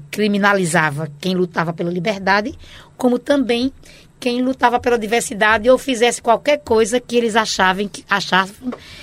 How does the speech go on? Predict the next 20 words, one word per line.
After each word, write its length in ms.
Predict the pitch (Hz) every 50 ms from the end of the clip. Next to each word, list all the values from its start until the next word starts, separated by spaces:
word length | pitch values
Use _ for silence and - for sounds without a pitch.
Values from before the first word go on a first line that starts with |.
| - - - _ _
que 140 | - 226 180
feria 560 | - - 277 233 214 196 190 208 226 220 -
a 120 | - 185 175
tradição, 800 | - - 208 202 190 180 175 - - - 180 180 180 180 165
a 60 | 165
família 640 | 147 143 - - 175 170 160 160 170 180 170 156 170
e 100 | 165 170
a 80 | 175 156
propriedade, 720 | - - 185 160 - 180 170 160 151 151 147 151 143 156
né? 160 | 156 156 165 - - - - - - - - - _ _ 226
Então, 260 | 175 165 - 180 180
assim, 260 | 202 196 - - 233
a 80 | 196 190
gente 160 | 185 202 190
tá 180 | - - 202
diante 540 | 208 190 196 202 202 202 190 - - - 240
de 160 | 202 185 185
um 100 | 220 220
fenômeno 640 | 202 - - 214 208 196 196 196 190 185 185 180 185
pernambucano 920 | 180 - 196 170 180 185 175 170 180 - - - 175 170 165 170 170 180